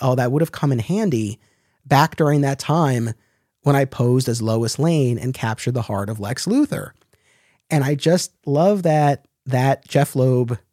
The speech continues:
Joe Kelly era storyline was referenced, where Parasite was posing as Lois Lane and they were having all this marital strife and you didn't know what the hell was going on.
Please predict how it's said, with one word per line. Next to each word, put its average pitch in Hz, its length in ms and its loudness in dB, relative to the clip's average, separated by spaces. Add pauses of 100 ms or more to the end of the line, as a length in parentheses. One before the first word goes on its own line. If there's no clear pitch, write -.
Joe 123 160 0
Kelly 123 360 -2
era 113 380 -2
storyline 117 640 0
was 117 160 -2
referenced, 123 500 -4
where 107 120 -4
Parasite 113 600 -4
was 101 140 -10
posing 110 400 -4
as 107 100 -10
Lois 104 300 -8
Lane 98 300 -10
and - 100 -16
they 107 80 -12
were 104 80 -10
having 113 300 -4
all 113 160 -6
this 113 160 -10
marital 113 380 -2
strife 143 380 -2
and - 80 -16
you 110 60 -12
didn't 110 140 -10
know - 60 -12
what 196 200 -2
the - 80 -4
hell 120 140 -2
was 101 100 -8
going 120 260 -10
on. 143 360 -2